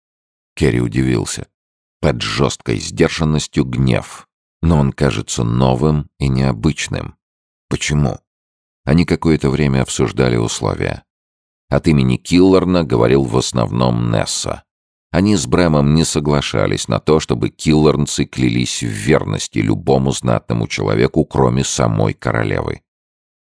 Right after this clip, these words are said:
Еще они хотели иметь право уйти домой, как только узнают о конце голода.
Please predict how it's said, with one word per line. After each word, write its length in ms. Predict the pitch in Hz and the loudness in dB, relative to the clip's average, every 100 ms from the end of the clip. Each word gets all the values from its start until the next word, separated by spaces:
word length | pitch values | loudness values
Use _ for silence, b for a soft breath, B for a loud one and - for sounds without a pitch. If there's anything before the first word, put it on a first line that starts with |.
| _ | _
Еще 340 | 73 78 - 104 | 2 2 4 2
они 180 | 98 | 2
хотели 420 | 92 85 90 82 80 | 0 0 2 4 4
иметь 280 | 76 71 | 2 0
право 320 | - 71 67 64 | -2 0 0 2
уйти 380 | 64 60 - | 0 0 -4
домой, 480 | 62 69 71 64 50 | 0 2 2 2 0
как 200 | - - | -2 -4
только 260 | - 58 - | -2 -2 -2
узнают 500 | 55 - 58 50 - | -4 -2 -2 -2 -4
о 40 | |
конце 420 | - 58 55 57 | -4 -4 -2 -4
голода. 580 | 50 - 50 50 50 50 | -2 -2 0 0 -4 -6